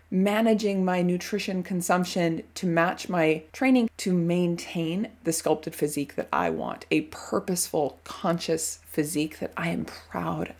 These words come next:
of. Okay, once you've gone through step one, removing the excess, step two, subjectively looking at your body from a place of love and making a wish list, and step three, getting to work,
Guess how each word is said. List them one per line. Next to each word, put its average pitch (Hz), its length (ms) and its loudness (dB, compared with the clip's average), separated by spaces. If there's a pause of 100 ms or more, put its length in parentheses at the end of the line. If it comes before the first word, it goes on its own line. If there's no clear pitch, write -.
of. 160 460 -10 (580)
Okay, - 320 6 (400)
once 180 300 0
you've 233 120 0
gone 202 220 6
through 214 180 2
step 196 300 2
one, 202 360 4
removing 180 380 4
the 202 100 4
excess, 185 680 2
step - 420 0
two, 190 320 2
subjectively 180 960 0
looking 175 300 0
at 165 80 -2
your 175 140 0
body 156 480 4 (440)
from 151 140 -4
a 143 80 -2
place 139 320 2
of 208 80 -6
love 170 420 6 (220)
and 156 160 2
making 147 280 0
a 180 60 2
wish 175 280 0
list, - 420 -4 (600)
and 156 180 4
step - 260 6
three, 226 320 2
getting 170 340 6
to 240 120 4
work, 247 480 4